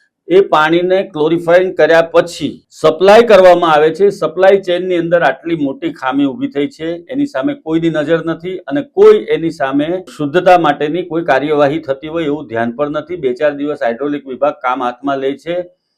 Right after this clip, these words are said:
અને પાછું એ નળ ખોલી અને પાછું ફિટિંગ કરી દે છે. પરિસ્થિતિ જે છે તે રહે છે. સુરત શહેરની અંદર શિયાળાની અંદર જો ચોમાસું ગયા પછી નદીના તળ સાફ થયા હોય, નદીના તળમાં નવા નીર આવ્યા હોય, ત્યાર પછી જો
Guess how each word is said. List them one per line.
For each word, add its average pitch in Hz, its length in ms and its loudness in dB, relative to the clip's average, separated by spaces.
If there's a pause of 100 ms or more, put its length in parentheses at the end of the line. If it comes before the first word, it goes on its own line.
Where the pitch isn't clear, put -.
(240)
અને 139 160 -2
પાછું 143 400 0
એ 151 100 -2
નળ 143 280 0
ખોલી 147 340 -4
અને 143 180 -2
પાછું 139 340 -4
ફિટિંગ 143 320 -8
કરી 147 180 -2
દે 147 180 -8
છે. 170 320 -6
પરિસ્થિતિ 143 720 -8
જે 123 200 -8
છે 135 200 -10
તે 143 200 -6
રહે 143 280 -6
છે. 160 240 -12
સુરત 147 380 -10
શહેરની 143 460 -6
અંદર 156 460 -4 (720)
શિયાળાની 202 600 4
અંદર 160 320 2
જો 156 120 -2
ચોમાસું 165 600 -2
ગયા 160 200 2
પછી 160 340 -4
નદીના 147 400 -4
તળ 147 280 0
સાફ 139 340 -2
થયા 139 200 2
હોય, 143 200 0
નદીના 135 400 -8
તળમાં 143 420 0
નવા 131 240 -2
નીર 135 260 -6
આવ્યા 131 280 -2
હોય, 135 260 -4
ત્યાર 135 340 -2
પછી 143 460 -10
જો 127 340 -4